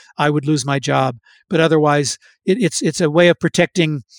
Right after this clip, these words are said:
academic freedom. So you can say what you want in your, in your classes. You can teach the, the theory you, you feel like. And, and then after a, associate professor, you can apply for full professor, which is usually a, a mark of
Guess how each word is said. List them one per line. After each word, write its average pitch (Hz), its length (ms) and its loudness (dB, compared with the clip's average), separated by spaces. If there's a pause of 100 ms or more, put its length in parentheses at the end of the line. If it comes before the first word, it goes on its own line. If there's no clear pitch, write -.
(280)
academic 160 460 0
freedom. 170 400 2
So 160 140 -4
you 151 120 0
can 151 140 -4
say 160 320 0
what 160 200 -4
you 160 120 -4
want 160 320 -2
in 147 100 -4
your, 147 220 -2 (320)
in 190 100 -8
your 156 120 -2
classes. 147 520 0
You 151 60 -4
can 151 160 -6
teach - 320 -4
the, 160 260 -4
the 147 140 -8
theory 156 340 0
you, 151 240 -2
you 151 180 -6
feel 147 280 -2
like. 131 260 -2 (880)
And, 160 300 0
and 175 180 0
then 175 220 2
after 180 680 0
a, 180 180 -6 (120)
associate 190 560 2
professor, 151 560 -2 (300)
you 175 100 -2
can 160 140 0
apply 160 320 0
for - 160 -6
full 185 240 0
professor, 156 560 -2
which 143 200 -4
is 139 180 -4
usually 147 540 0
a, 139 280 0 (480)
a 156 100 -2
mark 170 320 2
of 147 340 -4